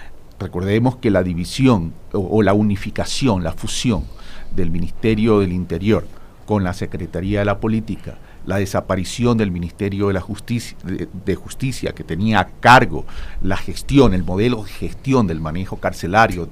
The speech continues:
en términos de un modelo de rehabilitación y reinserción, comenzó ya en el gobierno de Lenín Moreno. Y el gobierno de Guillermo Lasso no es otra cosa que la continuidad de esta política. Ahora,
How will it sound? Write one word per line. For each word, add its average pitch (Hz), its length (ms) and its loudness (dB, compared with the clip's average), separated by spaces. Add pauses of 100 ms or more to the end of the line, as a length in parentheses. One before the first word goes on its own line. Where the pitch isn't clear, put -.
(120)
en 90 180 -4
términos 107 480 0
de 98 60 -4
un 98 180 -2
modelo 101 320 0
de 107 60 2
rehabilitación 87 840 -2
y 110 80 2
reinserción, 95 640 -6 (560)
comenzó 123 500 2
ya 143 560 4
en 90 160 -2
el 85 80 -6
gobierno 98 380 -2
de 85 80 -2
Lenín 78 240 -4
Moreno. 123 260 -2 (760)
Y 123 180 0
el 110 80 4
gobierno 117 360 2
de 135 60 2
Guillermo 123 280 2
Lasso 135 440 2 (280)
no 107 140 0
es 104 60 0
otra 113 240 0
cosa 113 280 -2
que 120 120 0
la 95 160 4
continuidad 95 800 0 (160)
de 185 100 -4
esta - 220 -8
política. - 640 -8 (580)
Ahora, 127 420 6